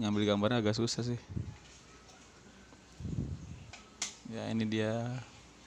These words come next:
Buat yang belum tahu cara ngecek pelampung bensin itu kayak gimana, bisa cek video gue yang sebelumnya ya. Nanti gue kasih linknya di deskripsi.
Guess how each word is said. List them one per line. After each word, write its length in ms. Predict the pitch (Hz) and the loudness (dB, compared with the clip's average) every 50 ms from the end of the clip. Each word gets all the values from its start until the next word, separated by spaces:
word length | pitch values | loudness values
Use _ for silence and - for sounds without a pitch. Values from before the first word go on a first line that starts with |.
| - - 659 659 659 659 - 784 784 807 - - - - - - - - - - - - - - - - - - - - - - - - - - - - - - - - - - - - - - - - - - - - - - - - - - - - - - - - - - _ _ _ _ _ - - - - - - - - - - - - - - - - - - - 127 | -16 -14 -14 -14 -14 -16 -16 -16 -16 -16 -18 -18 -20 -20 -20 -20 -20 -20 -20 -20 -20 -20 -20 -18 -16 -16 -14 -14 -16 -18 -18 -20 -20 -20 -20 -20 -20 -20 -20 -20 -20 -20 -20 -20 -20 -20 -18 -18 -18 -18 -20 -20 -20 -18 -18 -18 -16 -16 -14 -14 -14 -14 -14 -16 -18 -18 -20 -20 _ _ _ _ _ -20 -18 -16 -16 -14 -12 -12 -12 -12 -12 -10 -10 -8 -8 -10 -10 -6 4 12 12
Buat 160 | 127 120 - | 12 12 12
yang 160 | 135 131 131 | 12 12 12
belum 260 | 131 123 123 120 127 | 12 12 12 12 10
tahu 220 | 131 135 135 135 135 | 8 8 6 8 6
cara 320 | 139 131 127 131 127 127 | 6 8 8 10 8 8
ngecek 320 | 135 131 - - - - | 6 4 4 2 0 0
pelampung 480 | - - 127 123 127 131 131 123 127 135 | 4 6 6 6 8 8 6 8 10 12
bensin 320 | 131 127 127 127 - 127 | 12 12 12 12 10 8
itu 160 | 131 127 135 127 | 8 8 8 6
kayak 240 | 120 113 73 117 | 6 6 6 8
gimana, 480 | 123 123 127 127 127 131 147 151 156 151 | 8 8 10 10 10 10 10 10 10 8
bisa 240 | 139 131 - 139 135 | 8 6 6 6 6
cek 320 | - - 127 123 127 - - | 10 10 10 10 8 6 4
video 300 | - 127 135 131 127 123 | 8 12 12 12 12 12
gue 160 | - 127 120 | 12 12 12
yang 100 | 123 120 | 12 12
sebelumnya 480 | - 131 123 120 131 127 135 135 127 | 10 10 12 12 12 12 12 12 12
ya. 40 | 123 127 | 12 12
Nanti 260 | 127 127 127 135 135 | 12 12 12 10 10
gue 220 | 123 127 127 113 - - | 12 12 12 12 12 6
kasih 400 | - - - 139 131 131 139 139 - - - - - - - - | -2 4 10 12 12 12 12 10 6 2 -4 -12 -12 -12 0 10
linknya 320 | - 131 131 131 131 131 127 | 12 12 12 12 12 12 12
di 160 | 120 117 - | 12 12 12
deskripsi. 640 | 131 127 - - - 127 - - - - - - | 12 10 10 10 8 8 8 8 6 6 6 2